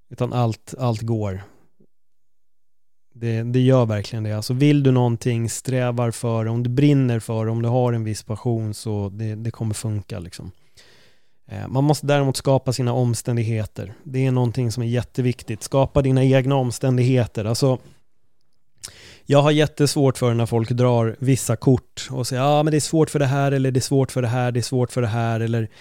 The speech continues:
vissa tycker att det är svårt för att de är män eller kvinnor, eller vad det än är. Alltså, jag personligen,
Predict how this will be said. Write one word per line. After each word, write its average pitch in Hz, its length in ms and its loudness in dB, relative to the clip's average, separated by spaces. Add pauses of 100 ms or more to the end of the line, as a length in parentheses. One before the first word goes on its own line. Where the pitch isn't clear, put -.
(340)
vissa 131 460 2 (180)
tycker 127 240 -2
att 123 120 0
det - 60 -8
är - 20 -4
svårt 123 340 -2
för 127 60 -4
att 117 80 -4
de 123 120 -2
är 123 40 0
män 131 280 0
eller 120 140 0
kvinnor, 127 600 0
eller 120 160 -2
vad 147 280 4
det 180 40 4
än 156 120 4
är. 104 500 0
Alltså, 131 340 -2 (1600)
jag 175 400 6
personligen, 123 760 0